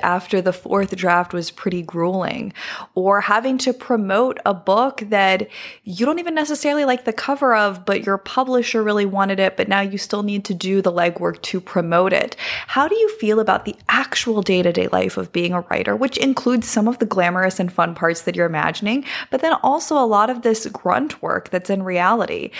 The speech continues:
And this applies to anything. This is not just goals or careers or even lofty kind of, um, creative or ambitious goals like that. It even could be something as simple as a certain person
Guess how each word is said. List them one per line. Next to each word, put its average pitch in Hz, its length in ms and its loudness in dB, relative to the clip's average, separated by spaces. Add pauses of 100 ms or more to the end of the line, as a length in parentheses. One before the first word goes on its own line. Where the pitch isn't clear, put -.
(240)
And 294 100 2
this 415 160 -2
applies 254 520 0
to 214 280 -2 (500)
anything. 196 580 -4 (120)
This 185 160 -2
is 185 200 -2
not 190 560 2
just 170 500 -6 (560)
goals 180 380 2
or 190 100 0
careers 185 500 -2
or 196 60 0
even 226 280 0
lofty 202 640 2
kind 214 400 0
of, 202 240 0
um, 170 440 0 (380)
creative 196 720 2
or 180 100 4
ambitious 190 520 0
goals 156 340 -2
like 165 240 -4
that. - 400 2
It 196 220 0 (420)
even 247 400 4
could 220 260 0
be 190 360 0
something 190 500 -2
as 180 140 -2
simple 175 400 0
as 165 240 2
a - 40 -2
certain 269 360 0
person 294 840 -4